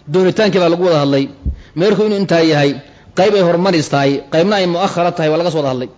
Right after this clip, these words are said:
Laakiin markuu sheekhu meherin hayo, waxaa la yidhi, "Sheekh hebel, khudbe oo xa-, jeedi, muxuu ahaa, khudbatul xaaja, wiilkana gabadha ku meheri, meherkuna waa intaas." Laakiin hoosta la iska ogyahay. Hawshaas ay sameeyaan, buu sheekhu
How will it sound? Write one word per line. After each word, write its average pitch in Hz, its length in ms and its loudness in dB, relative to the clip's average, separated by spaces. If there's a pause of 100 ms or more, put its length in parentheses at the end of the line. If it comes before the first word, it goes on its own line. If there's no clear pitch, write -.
(540)
Laakiin 160 280 0
markuu 196 220 0
sheekhu 202 280 0
meherin 185 360 2
hayo, 127 240 0 (380)
waxaa 185 180 -2
la 185 60 -2
yidhi, 160 120 -2
"Sheekh 175 120 -2
hebel, 196 260 0 (360)
khudbe 175 280 0 (160)
oo 160 80 -4
xa-, 156 200 -8 (120)
jeedi, 196 300 0
muxuu 180 160 -6
ahaa, 160 220 -4
khudbatul 170 360 -4
xaaja, 185 240 -2 (460)
wiilkana 190 400 -2
gabadha 190 240 0
ku 196 100 -4
meheri, 190 340 2
meherkuna 175 300 -2
waa 165 100 0
intaas." - 380 -4 (520)
Laakiin 139 240 -4
hoosta 156 220 -2
la 127 60 0
iska 123 160 -8
ogyahay. 104 300 -12 (1400)
Hawshaas 156 340 2
ay 139 60 2
sameeyaan, 143 340 -2
buu 127 100 -6
sheekhu 120 260 -8